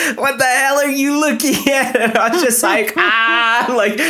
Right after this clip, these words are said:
Speaker 1: running to stop the, like, V C R. Oh, so funny.
Speaker 2: How did you decide which movies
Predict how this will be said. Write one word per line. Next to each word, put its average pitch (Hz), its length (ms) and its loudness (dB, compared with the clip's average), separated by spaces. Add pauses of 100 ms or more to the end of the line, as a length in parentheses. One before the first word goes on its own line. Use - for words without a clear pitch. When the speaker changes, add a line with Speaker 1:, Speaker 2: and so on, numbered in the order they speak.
(120)
Speaker 1:
running 190 500 0
to 190 380 0
stop 156 600 0
the, 156 440 0
like, 127 200 0
V 139 320 -4
C 143 220 0
R. 127 320 2
Oh, 107 360 0 (140)
so 120 320 -2
funny. 95 400 -4 (580)
Speaker 2:
How 139 180 0
did 175 220 -2
you 196 100 -2
decide 147 480 0
which 120 220 -2
movies 120 320 -2